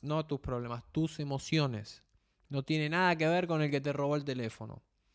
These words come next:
La gente que hace, se victimiza, "Me robaron el teléfono, entonces yo puedo sentir esto, puedo sentir, eh, siento enojo porque me ro-, porque vos me robaste el teléfono". Entonces, como alguien, sos víctima, literalmente, sos víctima de alguien.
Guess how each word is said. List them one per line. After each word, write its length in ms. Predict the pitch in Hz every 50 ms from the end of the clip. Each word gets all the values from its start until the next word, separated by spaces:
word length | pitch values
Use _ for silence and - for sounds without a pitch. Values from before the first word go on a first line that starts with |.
| _ - - -
La 120 | - 127
gente 280 | 123 - 170 165 165 160
que 80 | 151 147
hace, 200 | 143 - 139 120
se 140 | - 135
victimiza, 480 | 131 135 131 - 160 165 180 165 - 147
"Me 180 | 147 165 190 202
robaron 520 | 190 - 175 165 180 190 185 180 180 175
el 140 | 170 170 165
teléfono, 500 | 170 180 185 190 185 180 - - 180 175
entonces 320 | 170 156 175 165 - 170 156
yo 340 | - 196 190 190 185 175 - - _ _ _ _ _ _
puedo 260 | - 160 170 165 160
sentir 400 | 151 - 147 139 139 151 147 143
esto, 280 | 143 139 135 - 123 123
puedo 220 | - 156 160 156
sentir, 480 | 151 156 147 143 143 - 160 165 165 160 - _ - - - - - - _ -
eh, 220 | 147 156 151 156 -
siento 580 | 156 - - - 208 214 196 175 156 147 143 147
enojo 520 | 170 196 185 170 - - 180 185 196 190 - - - _ _ _
porque 480 | - 165 160 156 156 156 - - 165 165
me 140 | 170 165
ro-, 320 | 160 160 170 170 165 - -
porque 360 | - 180 156 151 - - 143
vos 260 | 139 151 190 208 185 170
me 140 | 151 143
robaste 380 | 135 135 135 143 143 143 - 135
el 100 | 127 120
teléfono". 600 | - 123 127 139 127 113 - 110 107 104 104 104 - _ _ _ _ _ _ _ _ _ _ _ _ _ _ _ _ _ _ _ _ - _ _
Entonces, 400 | - 131 139 151 147 131 135 127
como 280 | - 131 123 131 139 156
alguien, 440 | 175 190 196 190 190 190 185 190 180
sos 180 | - - 185 180
víctima, 520 | 220 247 190 156 - 127 117 113 107 - _
literalmente, 560 | 139 143 147 165 175 185 185 185 175 151 139
sos 160 | 131 - 185
víctima 380 | 180 196 196 196 196 175 170 160
de 100 | 156 151
alguien. 440 | 156 147 135 120 117 110 107 110